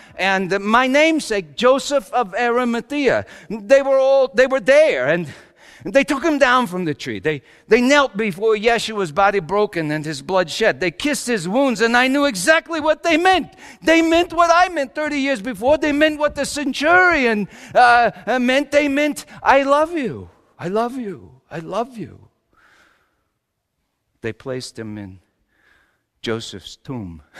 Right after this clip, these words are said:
<laughs> just as he had found his way into my heart thirty years before. Joseph's heart.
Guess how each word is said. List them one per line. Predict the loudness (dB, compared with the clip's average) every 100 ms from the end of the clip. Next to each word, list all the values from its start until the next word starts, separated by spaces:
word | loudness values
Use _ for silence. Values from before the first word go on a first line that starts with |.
| -20 _ _ _ _ _ _ _ _
<laughs> | _ _ _ _ _ _ _ _ _ _ _
just | -8 -8 -8
as | -10 -10
he | -10 -10
had | -12 -12
found | -10 -10 -12
his | -16 -12
way | -10 -8 -10
into | -12 -14
my | -14 -12 -12
heart | -12 -12 -12 -20 _ _
thirty | -12 -12
years | -12 -12 -14
before. | -18 -20 -18 -18 -18 -20 _ _ _ _ _ _ _ _ _ _ _ _ _ _
Joseph's | -8 -6 -6 -12 -16
heart. | -18 -20 -20